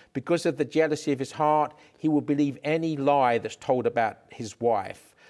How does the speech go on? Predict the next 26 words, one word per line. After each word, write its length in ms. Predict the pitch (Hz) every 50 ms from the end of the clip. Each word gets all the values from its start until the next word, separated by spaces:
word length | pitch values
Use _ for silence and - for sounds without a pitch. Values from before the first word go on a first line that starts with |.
| - - -
uh, 140 | - 117 117 113 -
ultimately 520 | 151 160 156 156 - 147 120 120 110 113 107
to 100 | - -
the 80 | 120
extent 400 | 107 - - - 123 113 107 92
that 100 | 101 98
he 100 | - 117
kills 420 | - - - - 139 123 98 - -
her. 120 | 76 - - - - - _
So, 200 | - - 156 143
you 80 | 139 139 - - -
know, 140 | 143 147 143
what 280 | 131 143 160 180 160 -
Shakespeare's 420 | - 180 165 160 - - 156 135
showing 300 | - - 160 147 143 135
is 80 | 127 -
the 80 | 123
same 240 | 117 - - 143 131
thing 200 | 120 - 156 135
here. 120 | 123 127 127
Macbeth, 680 | 135 160 160 - - - 185 202 156 - - - -
political 400 | - 151 170 190 190 - - 190 180
ambition, 580 | 175 165 147 180 170 - - - 113 90 - - _ _ _ _ _ _ _ _ _ _ _ _
right? 200 | - 135 139 131
This 180 | 143 180 - -
man, 280 | 196 190 175 165 151